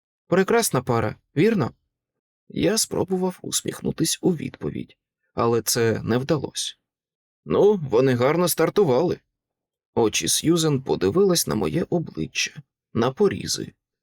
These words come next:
В її очах спалахнула тривога. «Справді? І як?» «Він врятував її від вогнедишного дракона». Я підійшов до Сьюзен. «Звучить гарно», сказала вона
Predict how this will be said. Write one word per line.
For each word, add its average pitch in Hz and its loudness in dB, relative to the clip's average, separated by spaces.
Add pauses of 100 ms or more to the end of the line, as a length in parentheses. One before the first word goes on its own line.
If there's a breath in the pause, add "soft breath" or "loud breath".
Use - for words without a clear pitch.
(320)
В 113 -10
її 110 0
очах 156 -2
спалахнула 143 2
тривога. - 0 (720)
«Справді? 180 0 (360)
І 190 4
як?» 135 0 (760)
«Він 131 2
врятував 139 2
її 95 2
від 104 -2
вогнедишного 123 2
дракона». - -2 (720)
Я - -2
підійшов - -2
до 135 0
Сьюзен. - -6 (600)
«Звучить 190 0
гарно», 190 4 (680)
сказала - -4
вона 143 0